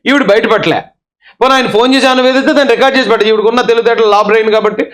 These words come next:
ఖచ్చితంగా అది రికార్డింగ్ చేసి అది బయటకు, అది కూడా లేదు. ఒకవేళ నిజంగానే ఆయన అలాగా, "ఆ, కారు పంపించమ్మా, రే,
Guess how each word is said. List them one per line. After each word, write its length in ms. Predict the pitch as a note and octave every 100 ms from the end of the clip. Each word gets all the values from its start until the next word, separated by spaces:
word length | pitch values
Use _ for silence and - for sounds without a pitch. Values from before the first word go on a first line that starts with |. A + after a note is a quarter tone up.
| - A#3+
ఖచ్చితంగా 340 | B3 C#4 C4+
అది 120 | A#3
రికార్డింగ్ 340 | A#3 A#3+ A#3+ A#3
చేసి 120 | B3+
అది 120 | C4
బయటకు, 200 | A3+ G3+ F#3 E3+
అది 120 | G3+
కూడా 180 | G3 A3
లేదు. 240 | B3+ D#3+ - _ _ _ _ _ _ _ _ _ _ -
ఒకవేళ 200 | A#3+ D4
నిజంగానే 420 | C4+ D4 D#4 D#4+
ఆయన 140 | D#4+ C4+
అలాగా, 280 | C4 B3 - A3
"ఆ, 80 | A#3
కారు 280 | A#3 C4
పంపించమ్మా, 460 | C4 C4 B3 B3 B3+ G3 D3 - _ -
రే, 100 | A3